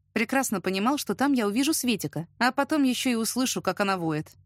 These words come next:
Без слёз и красного носа точно не обойдётся. Аллергия у неё на полицейских, что ли?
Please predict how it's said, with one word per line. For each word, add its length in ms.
Без 200
слёз 360
и 40
красного 440
носа 320
точно 340
не 140
обойдётся. 560
Аллергия 540
у 60
неё 200
на 120
полицейских, 600
что 220
ли? 160